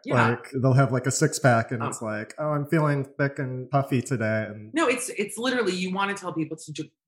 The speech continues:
Speaker 1: just choke to death. I mean, I, I truly just constantly wanna tell people, "Why don't you just go choke to death?" But I don't because I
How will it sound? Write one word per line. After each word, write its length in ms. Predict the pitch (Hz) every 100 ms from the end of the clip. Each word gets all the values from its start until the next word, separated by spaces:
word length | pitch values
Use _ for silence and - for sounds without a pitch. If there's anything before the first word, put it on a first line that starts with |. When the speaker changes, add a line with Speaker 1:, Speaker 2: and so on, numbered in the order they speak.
| -
Speaker 1:
just 180 | 156 -
choke 280 | 180 151
to 60 | -
death. 280 | 117 180 - -
I 60 |
mean, 120 | 185
I, 180 | 190 190 -
I 140 | 196
truly 420 | 190 226 202 175
just 260 | 170 170 -
constantly 340 | 196 185 202 175
wanna 140 | 165
tell 140 | 160 143
people, 260 | 143 143
"Why 140 | 151 226
don't 80 | 247
you 60 |
just 200 | - -
go 80 | 123
choke 360 | - 277 185 -
to 80 |
death?" 280 | - 156 151 - - - - -
But 120 | 208
I 80 | 233
don't 420 | 233 277 247 -
because 240 | 220 226
I 40 | 220